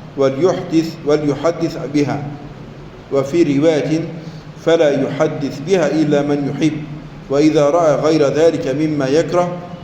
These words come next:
فإنما هي من الشيطان، فليستعذ من شرها، ولا يذكرها لأحد، فإنها لا تضره."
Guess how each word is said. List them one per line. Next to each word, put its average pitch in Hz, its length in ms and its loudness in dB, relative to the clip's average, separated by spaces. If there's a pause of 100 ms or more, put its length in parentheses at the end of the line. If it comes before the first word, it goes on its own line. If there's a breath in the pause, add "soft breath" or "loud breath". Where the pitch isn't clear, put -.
فإنما 147 560 0
هي 151 240 2
من 147 200 0
الشيطان، 147 540 0 (520)
فليستعذ 139 680 2
من 131 200 -4
شرها، 160 680 0 (320)
ولا 143 320 2
يذكرها 151 440 0
لأحد، 147 540 0 (440)
فإنها 135 540 2
لا 143 160 4
تضره." 135 720 -2